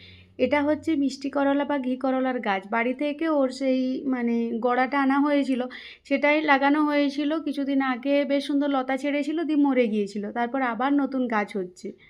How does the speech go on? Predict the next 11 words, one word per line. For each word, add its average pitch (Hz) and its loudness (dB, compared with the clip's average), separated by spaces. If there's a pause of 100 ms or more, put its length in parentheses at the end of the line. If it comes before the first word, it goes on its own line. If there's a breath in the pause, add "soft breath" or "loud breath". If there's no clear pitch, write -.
(560 soft breath)
আর 254 0
এই 247 6
যে 262 0
দেখুন 254 2
এখানে 247 -4
আমি 247 -2
দেখে 233 0
গিয়েছি 247 -2
একটু 240 -4
আগে 233 -2
আতা, 240 -2